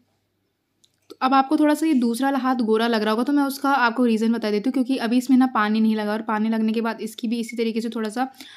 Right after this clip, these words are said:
हालत हो जाएगी। तो आपको ना ये दस मिनट के लिए रखना है इस पेस्ट को अपने हाथों में और फिर दस मिनट के बाद ठंडे पानी से धुल लेना है।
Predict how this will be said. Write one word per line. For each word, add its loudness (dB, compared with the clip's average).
हालत 2
हो 2
जाएगी। 0
तो -2
आपको 0
ना 2
ये 2
दस 0
मिनट 6
के 2
लिए 2
रखना -2
है 2
इस -2
पेस्ट 0
को -6
अपने -2
हाथों -2
में 0
और -2
फिर -4
दस -4
मिनट -2
के -2
बाद -4
ठंडे -4
पानी -6
से -6
धुल -4
लेना -6
है। -6